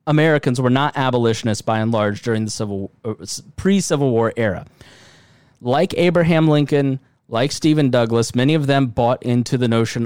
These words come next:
of white supremacy that I outlined beforehand. There was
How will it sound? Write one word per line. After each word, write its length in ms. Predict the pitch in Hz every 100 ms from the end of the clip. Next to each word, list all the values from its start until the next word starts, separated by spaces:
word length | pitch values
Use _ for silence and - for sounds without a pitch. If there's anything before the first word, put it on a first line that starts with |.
| -
of 300 | 120 123 117 - 107
white 240 | 120 127
supremacy 520 | - 127 120 117 135
that 120 | 117 117
I 140 | 117
outlined 460 | 123 127 117 117 113
beforehand. 720 | 107 143 135 117 95 90 - _ - - - _
There 180 | 107 120
was 400 | 120 123 123